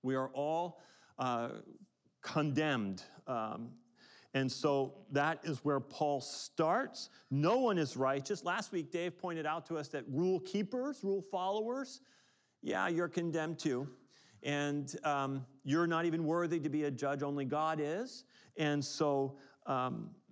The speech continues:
it's not about performance or effort that matters. It's, um,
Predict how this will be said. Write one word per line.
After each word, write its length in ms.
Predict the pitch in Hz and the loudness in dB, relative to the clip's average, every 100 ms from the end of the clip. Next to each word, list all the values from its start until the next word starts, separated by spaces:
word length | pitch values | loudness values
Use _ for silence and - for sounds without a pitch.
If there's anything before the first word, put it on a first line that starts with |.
| - | -12
it's 240 | - 139 139 | -2 0 2
not 160 | 143 | 2
about 240 | 156 151 147 | 4 2 0
performance 720 | 147 - 151 151 185 233 233 | -6 -2 0 0 0 -2 -2
or 160 | 135 127 | -4 -2
effort 680 | 160 170 - 202 247 233 - _ _ _ - | -2 -2 -2 -4 -4 -8 -20 _ _ _ -6
that 160 | 156 | -4
matters. 560 | 151 147 160 208 208 - | 0 0 0 -2 -4 -8
It's, 460 | 139 139 - - - _ _ _ _ - | -6 -6 -6 -12 -14 _ _ _ _ -4
um, 460 | 131 123 127 117 | -2 -2 -4 -8